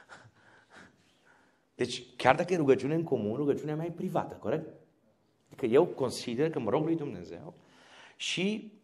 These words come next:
știu că Dumnezeul meu e competent, e capabil să ne asculte pe toți deodată. Ei, dacă eu mă rog privat, eu nu ridic decibelii să depășesc pe toți.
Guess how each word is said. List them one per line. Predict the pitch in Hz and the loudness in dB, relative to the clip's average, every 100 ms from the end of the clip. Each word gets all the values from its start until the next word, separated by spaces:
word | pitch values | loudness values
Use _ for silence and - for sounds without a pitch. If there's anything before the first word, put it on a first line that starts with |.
| _ _ | _ _
știu | - 190 240 | -6 0 2
că | 240 | 2
Dumnezeul | 131 123 113 147 | 0 0 0 0
meu | 131 139 123 | 2 2 0
e | |
competent, | - 139 135 147 - 87 98 131 | -2 -4 -2 -4 -4 -8 -8 -8
e | |
capabil | 135 - 87 87 123 214 - - - - | -2 0 0 -4 -8 -8 -14 -20 -20 -14
să | - - 202 226 - - | -8 2 4 4 2 -2
ne | 151 | 0
asculte | 143 - 226 214 | 0 0 2 2
pe | 196 | 2
toți | 190 | 0
deodată. | 165 147 90 - - _ _ _ _ _ _ _ - - | 0 -2 -4 -8 -18 _ _ _ _ _ _ _ -16 2
Ei, | 185 | 4
dacă | 131 127 135 | 6 6 8
eu | |
mă | 143 | 8
rog | 131 123 | 8 6
privat, | 123 110 113 98 - - | 4 2 4 4 2 -2
eu | 98 | 0
nu | 120 | 2
ridic | 165 185 | 2 4
decibelii | 165 160 147 135 139 | 6 4 4 6 6
să | 127 | 6
depășesc | 127 135 139 139 | 6 6 2 -2
pe | 123 | -2
toți. | - 123 - - - | -2 -2 -4 -10 -12